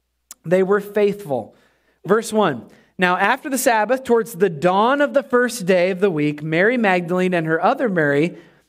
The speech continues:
went to see the tomb." So Mary Magdalene and another Mary,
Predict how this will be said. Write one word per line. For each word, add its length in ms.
went 300
to 100
see 300
the 120
tomb." 600
So 140
Mary 260
Magdalene 640
and 220
another 400
Mary, 600